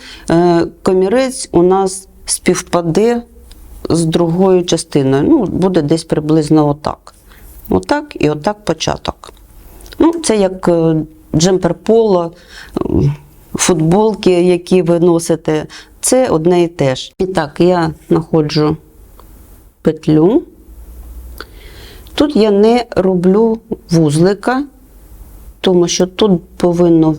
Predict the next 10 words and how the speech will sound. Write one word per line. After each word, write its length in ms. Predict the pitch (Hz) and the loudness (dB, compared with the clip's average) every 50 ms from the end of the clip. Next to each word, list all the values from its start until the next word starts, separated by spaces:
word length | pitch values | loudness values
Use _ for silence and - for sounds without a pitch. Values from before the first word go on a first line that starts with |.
| - - | -4 -2
бути 520 | 160 160 170 170 160 165 - 156 156 156 151 - | 0 2 2 2 0 0 -2 -2 -2 -2 -4 -8
все 320 | - - - - 175 165 156 151 147 143 151 151 - - - | -8 -6 -2 0 0 2 2 2 2 2 0 -2 -6 -2 0
м'яко 680 | 151 170 180 175 190 202 214 233 - - 247 240 233 233 _ | 0 2 2 2 2 0 -2 -2 -4 -2 -2 -2 -2 -2 _
і 200 | - 190 202 - - - | 0 0 0 0 -2 -4
акуратненько. 1080 | - 170 180 - - 185 180 170 151 143 139 139 - - 151 147 147 143 - - - - - | -6 -6 -4 0 0 0 2 2 0 -2 -4 -4 -4 -2 0 0 -2 -2 -4 -6 -6 -6 -6
Так, 300 | - 170 147 139 - - - | -8 -6 -6 -6 -8 -10 -8
тепер 480 | - - 180 185 - 156 147 147 151 - - | -6 -6 -4 -2 -2 -2 -2 -2 -6 -8 -4
робимо 560 | - - 175 170 160 156 160 151 151 151 151 | -2 0 0 0 0 0 0 0 0 0 -2
повітряну 760 | 147 - - 165 165 196 226 226 - - - 160 156 147 147 147 | -2 -2 0 0 2 0 0 -2 -2 -2 0 0 2 2 0 -2
петлю. 680 | 147 - - 139 143 - - 156 165 202 240 294 311 | -2 -2 -2 -2 -2 0 0 2 2 2 2 0 -2